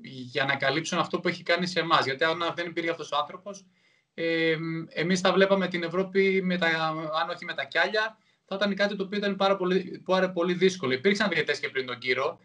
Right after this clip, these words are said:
αλλά νομίζω ότι ο Κύρος ήταν αυτός που είναι και της νέας εποχής, ε, που άνοιξε για εμάς τους, τους ορίζοντες. Ε, στο μετέχμιο, όταν πια είχα φτάσει Β' Εθνική, ο Κύρος ήδη ήταν τότε στο Euro και στο Παγκόσμιο, οπότε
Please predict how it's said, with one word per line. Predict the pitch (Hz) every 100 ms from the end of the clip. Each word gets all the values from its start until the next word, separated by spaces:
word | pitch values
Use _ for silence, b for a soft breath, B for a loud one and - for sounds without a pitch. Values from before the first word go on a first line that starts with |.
| b b _
αλλά | 160 170
νομίζω | 180 196
ότι | 202 190
ο |
Κύρος | 185 202 196
ήταν | 170 156
αυτός | 131 - 160 151
που | 165
είναι | 170
και | 165 160
της | 143
νέας | 151 180 170 143
εποχής, | 120 120 - 143 - - _ _ _ _
ε, | - 139 127 123 127
που | -
άνοιξε | 151 156 -
για | 147
εμάς | 139 151
τους, | 151 147 - - 135 131
τους | 135 127
ορίζοντες. | 135 131 120 113 - b b b b b _
Ε, | 151 143 139 139 139 - -
στο | - - 160
μετέχμιο, | 160 160 202 208 196 190 165 135
όταν | 135 156
πια | 151 160
είχα | 151
φτάσει | - 160 151
Β' |
Εθνική, | 156 143 131 123
ο | 151
Κύρος | 147 151 143
ήδη | 151 151
ήταν | 139
τότε | 127 135
στο | - -
Euro | 113 131 135 127
και | 123
στο | -
Παγκόσμιο, | - 113 175 160 175
οπότε | 175 180 180 185 180